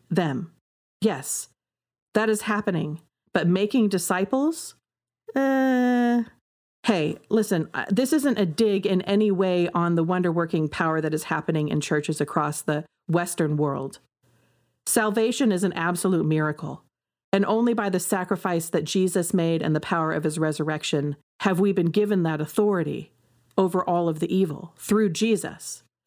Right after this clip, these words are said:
But I feel like churches are missing a huge portion of the death to life power that comes from setting people free. Jesus set the captives free everywhere he went.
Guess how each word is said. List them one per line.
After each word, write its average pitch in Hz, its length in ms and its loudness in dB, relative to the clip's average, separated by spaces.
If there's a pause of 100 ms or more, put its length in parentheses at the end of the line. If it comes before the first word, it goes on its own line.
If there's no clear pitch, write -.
(300)
But 220 120 2
I 226 60 0
feel 277 200 0
like 214 160 0
churches 262 520 0
are 180 120 2
missing 214 440 2
a 180 60 2
huge 277 480 0
portion 247 460 0
of 175 180 -2
the 170 220 0 (340)
death 240 400 -2
to 220 140 0
life 202 720 0 (400)
power 220 460 2
that 180 200 -2
comes 233 300 0
from 202 140 2
setting 208 300 0
people 196 240 -2
free. 254 520 -2 (380)
Jesus 277 760 2
set 247 340 -2
the 220 60 2
captives 247 560 -2
free 285 540 0 (600)
everywhere 269 800 2
he 254 260 0
went. 240 500 0